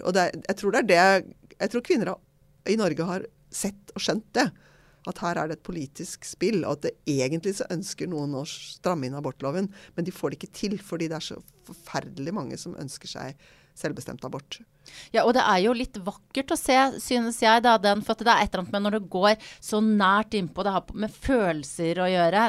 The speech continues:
Speaker 2: så blir folk altså så eitrende forbanna. Så det har jo vært en sånn vekkelse rundt, og jeg tror åttende mars-togene nå om noen uker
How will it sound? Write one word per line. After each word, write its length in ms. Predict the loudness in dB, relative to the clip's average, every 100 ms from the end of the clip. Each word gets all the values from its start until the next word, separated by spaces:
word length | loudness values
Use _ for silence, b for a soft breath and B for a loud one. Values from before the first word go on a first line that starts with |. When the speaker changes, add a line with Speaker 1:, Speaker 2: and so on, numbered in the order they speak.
| 0
Speaker 2:
så 140 | -6 -4
blir 240 | -4 -4 -4
folk 240 | -6 -6
altså 140 | -8 -6
så 80 | -2 2
eitrende 580 | 2 2 -2 -2 0 0 -4
forbanna. 460 | -2 2 2 4 4 4 B B B
Så 80 | 2
det 120 | 6
har 100 | 8
jo 80 | 8
vært 220 | 6 2 0
en 80 |
sånn 160 | 2 2
vekkelse 680 | 2 0 _ -10 -6 4 6
rundt, 160 | 6 4
og 80 | 2
jeg 120 | 4
tror 340 | 0 -2 -8 -4
åttende 240 | -4 0 0
mars-togene 720 | 0 0 0 2 2 2 2 2
nå 140 | 2 2 2
om 100 | 0
noen 220 | -2 -2
uker 240 | -2 -4